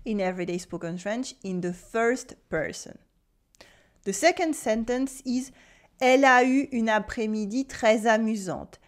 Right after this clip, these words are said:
She had a really funny afternoon. Elle a eu une après-midi très amusante. And the third is, Elle va prendre un verre avec des amis. She's going to have a drink with some friends. Elle va prendre un verre avec des amis.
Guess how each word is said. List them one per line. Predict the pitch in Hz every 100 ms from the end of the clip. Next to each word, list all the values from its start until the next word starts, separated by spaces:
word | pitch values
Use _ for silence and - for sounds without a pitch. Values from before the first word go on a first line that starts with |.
| _
She | - 226
had | 226 233 240 240
a | 233
really | 220 220 220
funny | - 196 185
afternoon. | 165 - 185 175 - - - _ _ _
Elle | 220 220
a | 214 214
eu | 247 294 -
une | 233 214
après-midi | 214 214 240 214 208 190 269
très | - 233 208
amusante. | 196 190 180 175 - - - _ _ _ _
And | 208 190
the | 190
third | - 285 339 -
is, | - 311 311 - _ _ -
Elle | 247 226
va | 240
prendre | 233 - 269 311 339 254
un | 226
verre | 220 247 285
avec | 226 214 202
des | 190 196 196
amis. | 175 165 -
She's | - 233
going | 208 233
to | 226 -
have | 214
a | 185
drink | 185 196 202
with | 175
some | 180 160 156
friends. | - - - - _ - -
Elle | 190 180
va | 190
prendre | 190 - 240 285 294 -
un | 208 196 190
verre | 180 202 208 226 269 - -
avec | 190 190 202 214 -
des | 175 196
amis. | 185 160 151